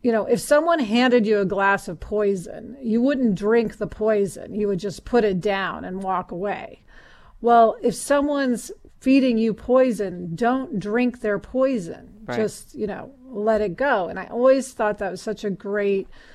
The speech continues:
Speaker 1: um, way to think about somebody being really negative,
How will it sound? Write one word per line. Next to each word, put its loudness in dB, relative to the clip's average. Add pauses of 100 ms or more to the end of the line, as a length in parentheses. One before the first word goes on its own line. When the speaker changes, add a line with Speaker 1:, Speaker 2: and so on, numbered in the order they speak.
(260)
Speaker 1:
um, -2
way 4
to -6
think -4
about 0 (480)
somebody -2
being -4
really -4
negative, -6